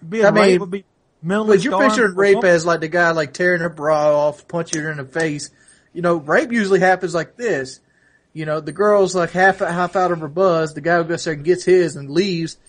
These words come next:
Speaker 2: and she wakes up and realizes she got used without her permission, and she calls rape. That happens a lot of the times.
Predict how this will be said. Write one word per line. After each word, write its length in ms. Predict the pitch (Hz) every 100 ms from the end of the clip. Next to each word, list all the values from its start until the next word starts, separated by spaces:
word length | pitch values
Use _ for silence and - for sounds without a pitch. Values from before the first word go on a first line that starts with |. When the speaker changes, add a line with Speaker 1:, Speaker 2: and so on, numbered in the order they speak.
| _ - -
Speaker 2:
and 160 | 139
she 140 | 160 196
wakes 320 | 175 165 175
up 220 | 165 156
and 100 | 147
realizes 360 | 165 156 147 -
she 100 | 165
got 160 | 151
used 260 | 156 170 147
without 240 | 151 147
her 140 | 143 143
permission, 520 | 139 156 226 - 180
and 140 | 170
she 80 | 254
calls 300 | 220 208 214
rape. 340 | 254 262 135 - _ _ _ - -
That 180 | 175 349
happens 240 | 233 233
a 40 | 240
lot 180 | 247
of 60 | 247
the 60 | 247
times. 540 | 277 277 165 135